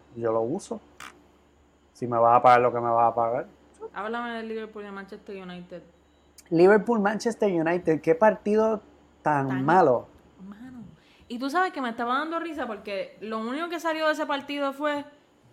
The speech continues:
Speaker 2: "¿Es Thiago Alcántara el mejor mediocampista del momento?".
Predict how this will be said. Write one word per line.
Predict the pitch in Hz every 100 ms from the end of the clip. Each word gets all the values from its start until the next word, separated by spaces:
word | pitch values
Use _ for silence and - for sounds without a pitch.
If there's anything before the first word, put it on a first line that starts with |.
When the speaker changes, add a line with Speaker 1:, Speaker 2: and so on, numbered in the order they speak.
| _ _ _
Speaker 2:
"¿Es | 214 277 339 - -
Thiago | 262 254 277 269
Alcántara | 220 208 202 202 247 240 208
el | 196
mejor | 180 190
mediocampista | 220 285 240 196 185 196 269 247
del | 214
momento?". | 190 175 196 220 311 359